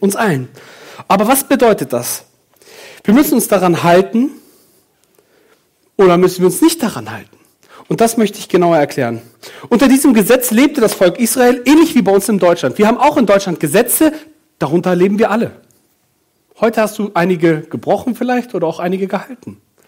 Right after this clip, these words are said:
Aber dieses Gesetz gilt uns allen. Wenn du hier in der Bundesrepublik Deutschland geboren bist, musst du dich daran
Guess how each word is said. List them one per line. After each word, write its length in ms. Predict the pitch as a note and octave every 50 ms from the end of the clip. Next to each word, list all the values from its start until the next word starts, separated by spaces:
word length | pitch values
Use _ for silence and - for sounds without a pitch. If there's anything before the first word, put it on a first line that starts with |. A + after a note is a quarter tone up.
| _ _ - - - - - - -
Aber 200 | G3+ G#3+ A3+ A3
dieses 320 | G3 B3+ D4+ E4 C#4+ -
Gesetz 420 | - A#3+ G3 B3 B3+ B3 - -
gilt 260 | - G#3+ B3 C#4 C#4 B3+
uns 220 | G#3 - - -
allen. 300 | A#3+ C4 A#3+ E3+ D#3 C#3 - - - _
Wenn 120 | - A3
du 100 | A3 A#3
hier 180 | G3+ F#3 B3+ D#4+
in 80 | C#4+ C4
der 200 | A3+ G#3 F#3+ - - - - _ _
Bundesrepublik 640 | - C4+ D4 D#4 - - B3+ - A3 F3+ F#3 F#3 -
Deutschland 320 | - G#3 B3 A#3+ - A3+
geboren 340 | F3 E3 C#3+ C#3+ F3 G#3 A3+
bist, 180 | A3+ B3+ B3 - - - - _ _
musst 220 | G3+ A3+ A3+ -
du 60 | C4+
dich 160 | G3+ A#3 G#3
daran 280 | - A3+ G#3 A3 A#3+ A3+